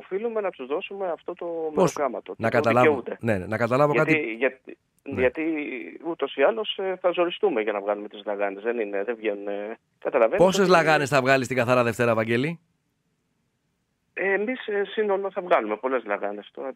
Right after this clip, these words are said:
Speaker 2: Χίλιες;
Speaker 1: σε νούμερο, θα, όχι, σε, για όλα μας τα καταστήματα πάνω από εφτά χιλιάδες
Speaker 2: Τι;
Speaker 1: λαγάνες.
Speaker 2: Πάνω από
Speaker 1: Πάνω, πάνω από,
Speaker 2: εφτά χιλιάδες λαγάνες και
Speaker 1: πάνω
Speaker 2: θα
Speaker 1: από
Speaker 2: πουληθούν
Speaker 1: εφτά χιλιάδες.
Speaker 2: όλες. Θα περάσουν δηλαδή εφτά χιλιάδες άνθρωποι
Speaker 1: Ε,
Speaker 2: να πάρουν.
Speaker 1: ε, βέβαια θα πουληθούν, γι' αυτό τους βγάζουμε, βέβαια.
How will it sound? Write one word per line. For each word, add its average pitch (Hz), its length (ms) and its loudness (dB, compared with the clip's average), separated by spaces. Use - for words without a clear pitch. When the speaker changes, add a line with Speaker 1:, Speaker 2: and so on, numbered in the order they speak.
Speaker 2:
Χίλιες; 165 480 4
Speaker 1:
σε 113 120 -8
νούμερο, 165 420 -2
θα, - 80 -16
όχι, - 320 -6
σε, 131 180 2
για 120 120 6
όλα 131 140 4
μας 135 120 -6
τα 131 60 -10
καταστήματα 190 580 -2
πάνω 156 220 2
από 110 120 -4
εφτά 98 180 -6
χιλιάδες 95 500 -10
Speaker 2:
Τι; 123 300 4
Speaker 1:
λαγάνες. 90 380 -2
Speaker 2:
Πάνω 104 180 -2
από 143 60 0
Speaker 1:
Πάνω, - 0 -
πάνω 160 100 4
από, 135 100 2
Speaker 2:
εφτά 143 220 2
χιλιάδες 127 420 2
λαγάνες 127 280 0
και - 80 0
Speaker 1:
πάνω 127 120 2
Speaker 2:
θα 147 60 4
Speaker 1:
από 135 100 0
Speaker 2:
πουληθούν 131 200 2
Speaker 1:
εφτά 175 120 2
χιλιάδες. 117 220 4
Speaker 2:
όλες. 117 120 0
Θα 113 100 -2
περάσουν 139 280 2
δηλαδή 131 200 2
εφτά 143 200 0
χιλιάδες 135 300 2
άνθρωποι 135 220 2
Speaker 1:
Ε, 123 40 6
Speaker 2:
να 120 60 6
πάρουν. 117 160 2
Speaker 1:
ε, 123 120 2
βέβαια 117 240 2
θα 101 100 -8
πουληθούν, 95 420 -10
γι' 104 60 -6
αυτό 104 180 -6
τους 76 160 -16
βγάζουμε, - 360 -8
βέβαια. 85 260 -6